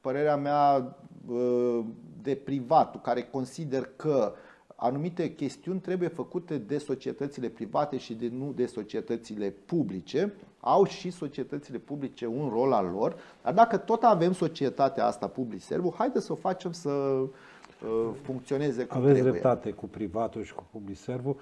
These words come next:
Speaker 2: dar eu vă dau niște exemple. <clears throat> Uh, au fost momente în care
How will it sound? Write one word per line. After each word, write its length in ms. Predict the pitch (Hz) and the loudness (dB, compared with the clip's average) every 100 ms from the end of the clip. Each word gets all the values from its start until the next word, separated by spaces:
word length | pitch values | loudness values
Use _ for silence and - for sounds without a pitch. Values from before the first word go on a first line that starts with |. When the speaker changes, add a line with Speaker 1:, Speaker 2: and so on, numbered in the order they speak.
| - - - | -12 -20 -8
Speaker 2:
dar 160 | 120 | 0
eu 100 | 147 | 4
vă 120 | 151 | 4
dau 240 | 147 156 151 | 6 6 4
niște 360 | 143 - 139 135 | 2 0 4 4
exemple. 640 | 123 123 107 92 90 80 | 2 -2 -4 -6 -12 -14
<clears throat> 60 | - - 151 - - - - 110 | -10 -6 0 0 -2 -8 -12 -6
Uh, 920 | 110 107 107 104 104 101 101 98 92 92 92 - _ _ _ _ _ _ _ _ _ _ _ _ _ | -2 -2 -2 -2 -2 -2 -2 -6 -8 -14 -18 -20 _ _ _ _ _ _ _ _ _ _ _ _ _
au 180 | - 120 | -4 -2
fost 320 | - 175 170 | 2 2 2
momente 560 | 143 120 120 139 156 156 | 0 -2 -2 0 4 4
în 120 | 139 | 4
care 500 | 120 104 87 98 | 0 -2 -2 -4